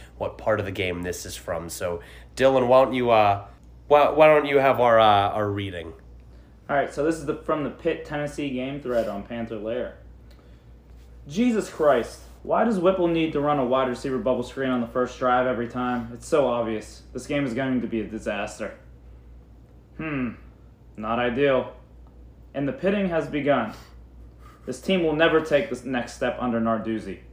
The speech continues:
Speaker 2: Joke." This is Saturday at twelve oh six P M,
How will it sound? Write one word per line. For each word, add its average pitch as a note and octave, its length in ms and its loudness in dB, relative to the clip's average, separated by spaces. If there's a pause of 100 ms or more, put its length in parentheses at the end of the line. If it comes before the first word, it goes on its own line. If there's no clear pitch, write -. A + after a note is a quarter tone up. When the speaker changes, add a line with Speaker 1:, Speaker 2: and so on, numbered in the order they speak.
(300)
Speaker 2:
Joke." A#2 480 -2 (720)
This A2+ 160 -12
is B2+ 120 -10
Saturday A2+ 480 -4
at G2 100 -12
twelve G2+ 260 -12
oh F#2+ 80 -12
six - 260 -18
P - 160 -16
M, - 160 -16